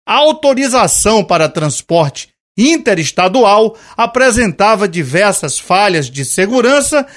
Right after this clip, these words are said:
e conforto, o que incluiu excesso de passageiros, vinte e três além do permitido,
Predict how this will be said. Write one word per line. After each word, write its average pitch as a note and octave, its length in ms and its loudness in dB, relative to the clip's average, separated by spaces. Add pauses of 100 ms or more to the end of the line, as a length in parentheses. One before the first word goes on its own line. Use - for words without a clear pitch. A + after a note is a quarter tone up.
(160)
e D#4 80 -2
conforto, F3 840 0 (180)
o D3 80 -8
que G3 120 -2
incluiu F#3 540 0 (240)
excesso F#3+ 600 -2
de C#3+ 100 -8
passageiros, G3 920 -2 (120)
vinte F#3+ 400 0
e F3 60 -4
três F3 400 0
além E3 260 0
do D3+ 100 -6
permitido, A#3+ 760 -2